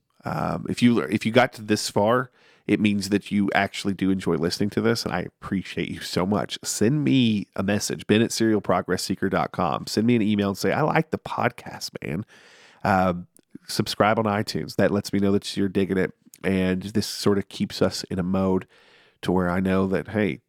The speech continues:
keep doing this thing. And like I said, what's so funny is every time I publish an episode of this podcast, tons of people <laughs> listen. But for some reason, um,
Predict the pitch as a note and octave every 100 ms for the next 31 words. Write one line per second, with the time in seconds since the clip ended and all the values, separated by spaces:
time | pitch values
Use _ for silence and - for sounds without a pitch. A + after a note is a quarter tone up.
0 | _ - G2 G2+ G2 D#2 - B1+ D2 G#2
1 | G#2 G#2 G2 F#2+ G#2+ - - B2+ C#3 B2+
2 | G#2+ - A2 A#2 A2 G2+ B2 - F#2+ F2+
3 | - F2+ E2+ - D2 D2 E2 - - -
4 | - D2+ D2+ - - _ _ _ _ -
5 | - - - - G#2 G2 F#2+ - F#2+ -
6 | - B2+ G#2 - F2 - - - - G2+
7 | G#2+ - A2+ A2+ A2 A2 G#2 G2+ - G2
8 | F#2+ F#2+ F#2 F#2